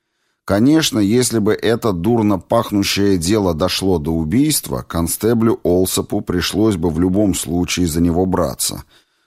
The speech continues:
но иногда приходится идти на риск. Сегодня день выдался сравнительно лёгкий. Библиотека открывалась в девять,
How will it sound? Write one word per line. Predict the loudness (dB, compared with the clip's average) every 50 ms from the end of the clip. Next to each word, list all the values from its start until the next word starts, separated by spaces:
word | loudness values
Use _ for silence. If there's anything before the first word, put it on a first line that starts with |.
| _ -10 -6
но | -4 -2 -2 0
иногда | -2 -2 -2 -4 -4 -4 -4 -4
приходится | -4 -8 -12 -12 -8 -8 -8 -6 -8 -8 -8 -8 -10 -10
идти | -12 -10 -8 -8 -6 -6
на | -6 -8 -8 -10
риск. | -10 -8 -6 -6 -6 -8 -10 -20 -20 _ _ _ _ _ _ _ _ _ _ _ _ _
Сегодня | -12 -10 -8 -6 -4 -2 -2 -2 0 0 -2
день | -2 0 0 0 0 0 0
выдался | 0 -2 -2 0 0 -2 -2 -4 -6
сравнительно | -6 -6 -8 -8 -8 -4 -4 -4 -4 -4 -6 -6 -6 -6
лёгкий. | -6 -6 -6 -8 -10 -12 -14 -16 -16 -16 -16 -20 _ _ _ _ _ _ _ _ _ _ _ -10
Библиотека | -4 -2 0 2 2 2 2 2 0 -2 -4 -4 -2 -2 -4
открывалась | -4 -4 -4 -4 -4 -2 -2 -2 -2 -4 -6 -6 -8
в | -10 -8
девять, | -2 -2 0 0 0 -2 -2 -2 -6 -8 -8